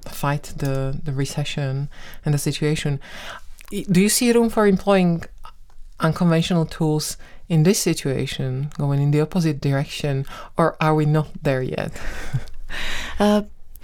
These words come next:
Speaker 2: the unconventional tools, uh, during, uh, the last crisis were implemented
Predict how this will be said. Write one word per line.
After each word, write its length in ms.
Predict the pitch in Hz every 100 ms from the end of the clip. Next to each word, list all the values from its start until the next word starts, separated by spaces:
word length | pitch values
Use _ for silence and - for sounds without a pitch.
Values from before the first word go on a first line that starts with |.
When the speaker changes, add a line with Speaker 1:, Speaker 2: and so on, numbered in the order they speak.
| - - - - - -
Speaker 2:
the 140 | 233
unconventional 640 | 226 220 247 240 226 240 247 240 -
tools, 540 | 185 190 208 - -
uh, 560 | 196 190 190 190 185 - - - - - - -
during, 960 | - 202 196 196 190 190 190 185 185 185 190
uh, 600 | 190 185 180 180 185 190 -
the 120 | 196 185
last 400 | 185 185 185 -
crisis 720 | 185 190 185 196 180 - - - - - - -
were 400 | 202 196 196 196 - -
implemented 1080 | 208 202 202 190 185 190 196 190 190 190